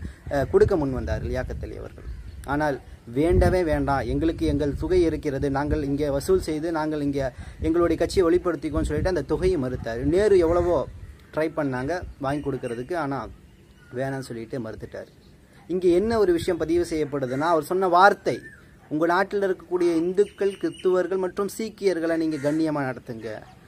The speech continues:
அப்ப ஒரு மதச்சார்பற்ற நாட்டில் ஒரு பன்முகத்தன்மை, ஒரு சமூக ஒ-, ஒற்றுமையை மேம்படுத்தக்கூடிய வார்த்தைகள், செயல்பாடுகள் காயிதே மில்லத்திட்ட இருந்திருக்கு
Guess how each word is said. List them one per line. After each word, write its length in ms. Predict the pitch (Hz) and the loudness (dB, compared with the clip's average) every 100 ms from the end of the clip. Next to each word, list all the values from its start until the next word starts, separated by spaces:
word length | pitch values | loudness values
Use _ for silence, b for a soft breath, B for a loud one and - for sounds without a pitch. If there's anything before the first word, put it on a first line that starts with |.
| B B | B B
அப்ப 240 | - 165 185 | -4 2 4
ஒரு 160 | 175 | 4
மதச்சார்பற்ற 1080 | 170 175 208 - 220 214 196 180 - 202 160 - - | 4 2 0 2 6 6 4 -4 -2 0 0 -2 -4
நாட்டில் 560 | 151 160 - 165 190 202 | 0 0 0 0 0 0
ஒரு 160 | 156 151 | 0 2
பன்முகத்தன்மை, 800 | 185 202 202 190 170 143 175 - | 2 0 -2 -2 -2 0 -2 -2
ஒரு 360 | 147 147 131 - B B | -2 0 -2 -8 B B
சமூக 480 | - 180 220 226 196 | 2 4 4 4 4
ஒ-, 220 | 175 190 | 4 4
ஒற்றுமையை 580 | 175 - 233 226 202 151 | 2 0 0 2 2 2
மேம்படுத்தக்கூடிய 760 | 160 208 202 185 185 165 165 143 | 2 2 0 0 -2 -2 0 2
வார்த்தைகள், 480 | 151 185 202 196 | 2 2 0 0
செயல்பாடுகள் 560 | 190 180 190 180 156 143 | 2 2 2 2 0 -2
காயிதே 300 | 143 147 147 | -4 -4 -2
மில்லத்திட்ட 400 | 135 127 - - | -4 -6 -10 -12
இருந்திருக்கு 680 | 123 139 170 156 110 - | -8 -6 -4 -4 -8 -14